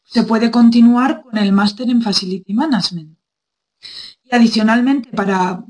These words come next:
que tengan la información, disponemos de un curso de gestión del mantenimiento y operaciones en el mes de febrero en Colombia, curso de auditor interno y curso de gestión del mantenimiento y operaciones en marzo en Chile,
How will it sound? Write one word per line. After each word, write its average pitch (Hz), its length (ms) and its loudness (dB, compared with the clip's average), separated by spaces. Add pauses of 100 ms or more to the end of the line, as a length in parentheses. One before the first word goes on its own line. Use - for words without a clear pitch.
que 196 80 -8
tengan 214 280 2
la 240 60 2
información, 247 800 0 (320)
disponemos 233 680 0
de 214 480 -2
un 233 200 4
curso 240 280 -4
de 226 100 -2
gestión 233 400 0
del 233 140 6
mantenimiento 226 580 4
y 220 120 0
operaciones 220 680 -2
en 185 200 -2
el 175 120 -2
mes 196 200 -2
de 226 100 -6
febrero 208 380 -4
en 202 100 -2
Colombia, 277 580 0 (600)
curso 233 260 0
de 240 80 -4
auditor 233 380 -2
interno 233 440 4
y 185 80 0
curso 214 380 -2
de 196 80 0
gestión 202 380 -2
del 233 160 4
mantenimiento 226 640 4
y 226 80 -2
operaciones 220 760 -2
en 190 160 0
marzo 214 380 0
en 180 140 -2
Chile, 262 380 -4